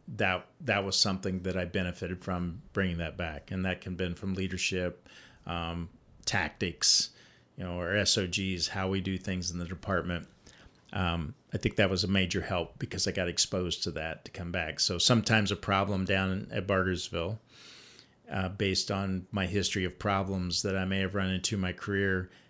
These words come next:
at Wayne Township, were not as big a deal because I knew how to deal with them in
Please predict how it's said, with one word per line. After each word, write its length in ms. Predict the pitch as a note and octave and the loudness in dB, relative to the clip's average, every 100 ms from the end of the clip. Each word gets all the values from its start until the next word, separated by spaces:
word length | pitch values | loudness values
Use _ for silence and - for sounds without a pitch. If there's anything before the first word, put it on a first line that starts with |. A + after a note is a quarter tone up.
| - | -6
at 140 | E2 | -2
Wayne 180 | G2 F#2 | 0 0
Township, 600 | - C3 A2+ - F#2+ - | 2 2 4 2 2 0
were 100 | G#2+ | -2
not 300 | G#2 A2 A#2 | 2 6 6
as 120 | G#2+ F#2 | 4 2
big 200 | G#2 F#2+ | 2 2
a 60 | |
deal 340 | F2+ G#2 F#2 F2+ | 0 2 2 0
because 420 | G2 F#2+ G2 F#2+ | -4 -2 -2 0
I 60 | |
knew 180 | F#2+ G2 | 2 2
how 160 | F#2 F#2+ | 0 0
to 100 | F#2+ | 0
deal 260 | F2 G2+ G2+ | 2 2 2
with 120 | F#2 | 0
them 180 | F#2 F2+ | -2 -2
in 240 | F2+ F2 | -2 -4